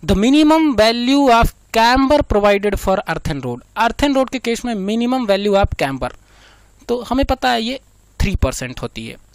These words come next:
और मैक्सिमम कितनी होती है, फ़ोर परसेंट। लाइट रेनफॉल के केस में थ्री परसेंट और हैवी रेनफॉल के केस में फ़ोर परसेंट और अधिकतम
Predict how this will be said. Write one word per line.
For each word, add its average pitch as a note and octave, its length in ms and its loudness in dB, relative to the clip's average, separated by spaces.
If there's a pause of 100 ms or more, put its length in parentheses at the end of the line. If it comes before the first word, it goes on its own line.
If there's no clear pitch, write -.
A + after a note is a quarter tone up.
और F3+ 120 0
मैक्सिमम G3+ 540 -2
कितनी B3 280 -2
होती B3 240 -2
है, C#4 160 -2 (440)
फ़ोर G3+ 300 2
परसेंट। C3 500 -4 (420)
लाइट F#3 380 0
रेनफॉल A#3 600 0
के B3 160 -6
केस A#3+ 300 -4
में A#3 160 -4
थ्री F3+ 320 -6
परसेंट A#3 580 0 (1000)
और E3+ 140 0
हैवी F#3 340 -4
रेनफॉल G#3 440 0
के G#3+ 120 -4
केस G3+ 200 -8
में F#3+ 80 -6
फ़ोर E3 220 0
परसेंट A3+ 520 -2 (520)
और A3+ 120 6 (140)
अधिकतम G3+ 640 0